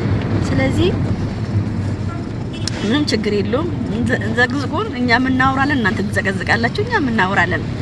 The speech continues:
እኛም ከነ ሀይሚ ከነ ብሩኬ ጎን እንቆማለን፣ ችግር የለውም። ለማንኛውም ቤተሰብ ወዳችኋለሁ። እ፣ ይሄ ቪዲዮ ከተመቻችሁ ላይክ፣ ሼር፣ ሰብስክራይብ አድርጉ።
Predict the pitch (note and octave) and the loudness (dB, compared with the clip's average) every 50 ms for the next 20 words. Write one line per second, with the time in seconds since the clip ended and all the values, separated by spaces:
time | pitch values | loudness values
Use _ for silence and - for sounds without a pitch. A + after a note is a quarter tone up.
0 | - - - - - - - - G3 G3 F3+ G3 G#3+ - G3 G3 F#3+ F#3 F#3 F#3 | -4 -4 -4 -6 -6 -6 -2 -2 0 2 2 2 2 0 0 0 2 2 2 2
1 | F3 E3+ F3 F3+ F#3 G3+ G#3 F#3+ - - - F3+ F3 F3 F3 F3+ F3+ F3+ - E3+ | 2 2 2 0 0 0 0 -2 -2 -2 -2 0 0 0 0 0 0 0 0 0
2 | - G3 G3+ F#3+ F#3 G3 - - E3+ E3 E3+ F3+ F3+ F3+ A3+ - - - A3+ A3 | 0 0 2 2 0 0 0 0 0 0 0 0 0 0 0 -2 0 -2 -2 0
3 | G3+ A3 G#3 F3+ F3+ - - D#3+ D#3 - - - - - - - - - - - | 0 0 0 0 0 -2 -2 -2 -2 -2 -2 -2 -2 -2 -4 -2 -2 -2 -2 0
4 | - - F4+ G4+ G#4 G4+ F#4+ G4 F#4 F#4 F4+ F4+ D4+ C#4+ D4 - - C#4 C#4 A#3+ | 0 2 4 6 6 4 4 4 2 2 2 2 2 2 0 0 0 0 0 0
5 | G#3+ G#3+ G#3+ - F#3 F3+ E3+ - A3 F#3+ F3 E3+ F3 F3+ - F3 F3 - - G3+ | 0 0 0 0 -2 -2 -2 -2 -2 -2 -2 -2 -2 -2 -2 -2 -2 -2 -2 0
6 | G#3+ F#3 F#3 F3 F3 F3 - - - - A3+ A3+ A#3 A3+ A3+ G#3+ G3 G3+ - G3+ | 0 0 0 0 0 0 0 0 0 0 0 0 0 2 2 2 2 2 0 0
7 | - G#3+ G#3 G3+ - - F#3+ F#3+ - - G#3+ - - G#3+ G#3 G#3 - - A3 G3+ | -2 -2 -2 0 2 2 0 0 0 -2 -2 0 2 2 0 0 0 -2 -2 -2
8 | - - - - - - F#3 F3+ - - F#3 F#3 F3 - - - | -2 -4 -4 -4 -2 -2 -2 -2 -2 -2 -2 -2 -2 -2 -2 -4